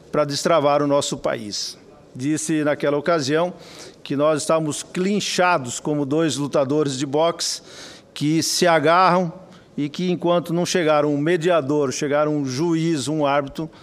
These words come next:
não separa e, portanto, não há sequência na luta. O que nós estamos vendo no nosso país, praticamente, é, nesse momento, é isso.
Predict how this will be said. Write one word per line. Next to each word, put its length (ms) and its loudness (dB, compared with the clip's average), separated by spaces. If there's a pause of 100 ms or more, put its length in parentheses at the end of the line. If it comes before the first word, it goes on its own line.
(300)
não 200 -2
separa 600 0
e, 60 -4
portanto, 800 -4
não 320 -2
há 140 0
sequência 640 -4
na 120 -2
luta. 460 -8 (400)
O 120 -10
que 100 -6
nós 220 0
estamos 340 -4
vendo 320 -2
no 60 -2
nosso 280 0
país, 600 -2 (420)
praticamente, 1120 0
é, 380 -2
nesse 260 -2
momento, 680 -2 (480)
é 180 0
isso. 460 -2